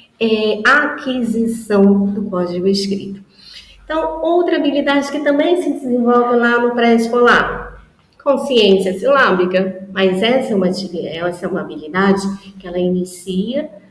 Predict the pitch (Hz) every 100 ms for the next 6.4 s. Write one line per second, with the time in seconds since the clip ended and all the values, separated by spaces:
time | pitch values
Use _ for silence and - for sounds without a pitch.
0 | - 180 175 175 170 165 165 165 160 165
1 | 156 156 160 196 202 - - 196 196 196
2 | 196 202 233 240 - 240 233 226 240 247
3 | 294 320 311 - 202 196 214 196 202 196
4 | 180 190 226 240 233 247 240 233 240 240
5 | 233 233 220 214 220 214 226 226 226 254
6 | 277 - 190 185